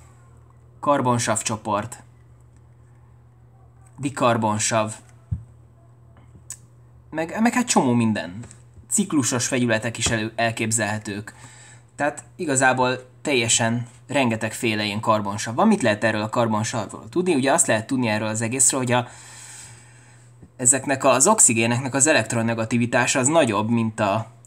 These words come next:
szénatomnak, tehát igazából ez a két oxigén, ez igazából elvonja, mondjuk ez, ez a oxocsoport, ez igazából parciális negatív töltéssel rendelkezik, az összes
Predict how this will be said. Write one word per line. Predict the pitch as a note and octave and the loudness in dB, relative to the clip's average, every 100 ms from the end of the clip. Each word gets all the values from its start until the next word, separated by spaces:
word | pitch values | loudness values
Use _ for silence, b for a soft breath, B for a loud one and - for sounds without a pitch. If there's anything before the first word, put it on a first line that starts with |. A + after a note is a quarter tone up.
| - - - | -20 -16 0
szénatomnak, | - A2+ G#2 G#2+ A2 A#2+ F3+ | 2 2 0 -2 -2 0 -2
tehát | D3 D3 | -2 0
igazából | C#3+ A#2+ A2+ A#2 | 2 4 4 4
ez | A#2+ A#2+ | 0 0
a | A#2 | -2
két | - A#2 G#2+ - - - - - | -2 -2 -2 -8 -12 -20 -20 -14
oxigén, | - G#2 - C3 C#3 | -10 -6 -4 -2 0
ez | C3+ | 0
igazából | C3 C3 B2+ C3+ | 2 4 4 4
elvonja, | C3+ C#3 A#2 A2 G#2+ G#2+ A#2+ - - - - | 4 4 4 2 0 0 -2 -8 -20 -20 -8
mondjuk | A#2+ A#2+ | -6 0
ez, | C#3+ - | 0 2
ez | C3+ | 2
a | B2+ A2 A2+ - - - - - - - - - | 2 2 0 -8 -20 -20 -20 -20 -20 -20 -18 -6
oxocsoport, | D3 - A#2 A2 - G#2 - | -2 0 0 -2 -2 -2 -2
ez | A#2 | -2
igazából | A#2 A#2 A#2 A2 G#2+ A2+ - - | 0 2 4 2 0 -6 -8 0
parciális | C3 B2+ G#2+ | 0 0 -2
negatív | A#2 A#2 F#2+ A2+ G#2+ | -2 -2 -2 -8 -6
töltéssel | A2+ F#2+ G2 G#2+ G#2 | -4 -4 -6 -6 -6
rendelkezik, | F#2 A2 D3+ D#3 E3 F#3 F#3 - | -4 -2 -2 -2 -2 -2 -2 -4
az | - | -2
összes | D#3+ - A2+ G#2 - - | 4 6 6 2 -2 -6